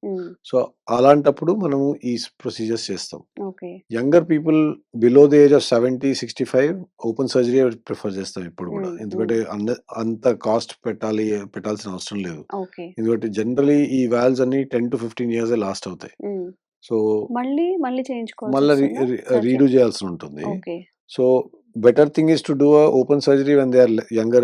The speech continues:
Speaker 2: age
Speaker 1: మ్మ్.
Speaker 2: and later on do a taver
Speaker 1: మ్మ్,
Speaker 2: when
Speaker 1: మ్మ్.
Speaker 2: they are around సెవెంటీ ఫైవ్, ఎయిటీ.
Speaker 1: మ్మ్,
Speaker 2: So
Speaker 1: మ్మ్.
Speaker 2: that at least, uh, సెకండ్ టైమ్ మేజర్ సర్జరీ అవాయిడ్ చేయొచ్చు.
Speaker 1: ఓకే.
Speaker 2: అట్లా ఏజ్ లో వచ్చింది.
Speaker 1: మ్మ్.
Speaker 2: The children also can have it at a younger age.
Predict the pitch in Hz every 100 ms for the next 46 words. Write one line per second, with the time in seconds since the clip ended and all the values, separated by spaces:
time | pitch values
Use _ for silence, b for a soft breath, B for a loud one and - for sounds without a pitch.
0 | 120 147 - - 208 196 180 185 _ -
1 | 127 113 123 127 147 147 135 127 110 92
2 | 80 _ _ _ 233 220 196 170 - 113
3 | 113 117 113 117 113 117 107 104 98 98
4 | 95 85 82 - 214 185 175 - 190 180
5 | 107 - - - 131 127 - - _ _
6 | _ - 107 120 _ - - 113 143 135
7 | 139 131 123 120 120 120 113 113 98 87
8 | 98 98 87 80 - - - 208 180 175
9 | 165 180 - 85 - - 190 101 - 95
10 | 92 87 151 - 208 190 190 _ - 120
11 | - 127 139 143 139 135 156 151 131 117
12 | 113 135 127 117 101 98 87 - -